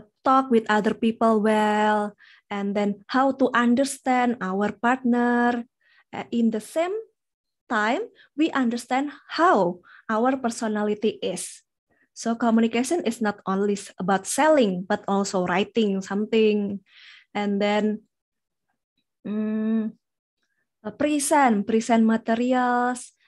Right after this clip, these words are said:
and then how to talk with other people, that people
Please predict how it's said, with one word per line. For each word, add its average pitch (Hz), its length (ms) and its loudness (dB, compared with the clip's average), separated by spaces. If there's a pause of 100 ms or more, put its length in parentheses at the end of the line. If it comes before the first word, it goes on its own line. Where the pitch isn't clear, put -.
(140)
and 214 260 -8
then 214 240 -4 (240)
how 277 460 2
to 226 240 -2
talk 233 260 0
with 220 240 0
other 208 320 -2
people, 233 680 -2 (340)
that 220 220 -4
people 240 560 2